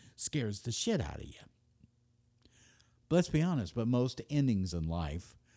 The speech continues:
are neither happy nor startling, but instead they're often incomplete, demanding that we patiently work with them a little bit more and transform them into something better. A-,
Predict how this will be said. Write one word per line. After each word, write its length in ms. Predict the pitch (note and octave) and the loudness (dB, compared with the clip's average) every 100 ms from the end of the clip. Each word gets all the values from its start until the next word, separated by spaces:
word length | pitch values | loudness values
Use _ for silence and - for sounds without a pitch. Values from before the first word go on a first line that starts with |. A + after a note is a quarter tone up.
| _ | _
are 80 | B2 | -2
neither 320 | C3 D#3 C#3 | 0 0 0
happy 480 | E2 C2 C#2 - G#2+ A#2 | -4 -8 -14 -8 -4 2
nor 220 | C3 E3+ | 4 2
startling, 600 | - A2 E2+ C#2+ B2 B2 | 0 -2 0 0 0 2
but 100 | C3+ | 2
instead 540 | C#3+ - F#3 G#3 G3+ - - - _ - _ _ _ | 0 0 2 2 0 -6 -20 -20 _ -20 _ _ _
they're 180 | C3+ D3 | 0 2
often 300 | G3 G#3 F3 | 2 2 4
incomplete, 840 | D3+ D#3+ E3 D#3+ G#3 B3+ G#3 A#2 - _ _ _ _ - | 4 4 0 0 0 0 -2 -4 -12 _ _ _ _ -2
demanding 560 | A#2+ C3+ D#3 D#3 C#3+ B2+ | 2 4 2 2 0 0
that 80 | |
we 300 | A2+ A#2 A2+ - _ _ _ _ _ - | 0 0 0 -4 _ _ _ _ _ -10
patiently 560 | A2+ B2+ C#3+ C#3+ C#3 B2+ | -4 -2 -2 -4 -2 -2
work 320 | G#2+ G2+ - | -2 -2 -4
with 120 | E2 | -4
them 180 | E2+ E2+ | -2 -2
a 60 | |
little 200 | F2+ G2 | 0 -2
bit 180 | G2 G2+ | -2 -2
more 360 | A#2+ G2 F2 F#2 | -2 0 0 0
and 160 | F#2+ | -2
transform 960 | - A2 A2+ A2+ - G2 - A2+ G#2+ F2+ | -2 -2 -2 -4 -4 -4 -2 -2 0 0
them 220 | D#2 F2+ | -4 -6
into 260 | F#2+ F2 E2+ _ _ _ _ _ _ _ _ _ | -6 -6 -10 _ _ _ _ _ _ _ _ _
something 420 | - A2+ A2 A2+ | -8 -6 -2 -2
better. 400 | G#2 G#2+ D#2+ C#2+ - _ _ _ _ _ _ _ _ _ - - - D2 - C3+ | 0 -2 -4 -8 -12 _ _ _ _ _ _ _ _ _ -20 -20 -20 -20 -10 -4
A-, 160 | C#3+ | -4